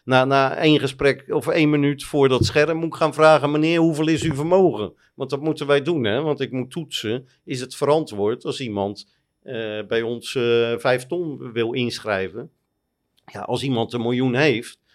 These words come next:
ja, je moet niet vijftig procent van je vermogen bij Antea investeren. Nou, dat, dat leidt wel eens tot, eh, tot, eh, vreemde uitkomsten. Want dan zegt zo iemand van, "Hè, dat gaat,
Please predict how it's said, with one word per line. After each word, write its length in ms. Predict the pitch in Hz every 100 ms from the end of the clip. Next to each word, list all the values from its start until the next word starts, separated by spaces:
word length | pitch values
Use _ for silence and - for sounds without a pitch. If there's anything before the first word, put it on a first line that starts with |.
| _
ja, 100 | -
je 160 | 107 90
moet 140 | 107
niet 200 | 110 135
vijftig 360 | 131 107 101 -
procent 360 | - - 117 113
van 140 | 123
je 100 | 123
vermogen 520 | 123 123 120 123 127
bij 280 | 123 123 127
Antea 580 | 131 131 180 151 98 87 _ _ _
investeren. 680 | 117 92 - 101 90 87 90
Nou, 160 | 98 82
dat, 180 | - 90
dat 220 | - 98 -
leidt 240 | 104 92
wel 200 | 92 95
eens 160 | 92 -
tot, 340 | 95 90 -
eh, 180 | 98 92
tot, 440 | 95 - 95 - -
eh, 100 | 92
vreemde 340 | 85 107 98
uitkomsten. 680 | 82 107 - 120 113 - 120 _ _ _ - - _
Want 120 | - 107
dan 80 |
zegt 200 | 95 107
zo 120 | - 113
iemand 340 | 98 95 101
van, 180 | 107 98
"Hè, 180 | 95 127
dat 200 | 107 -
gaat, 200 | 110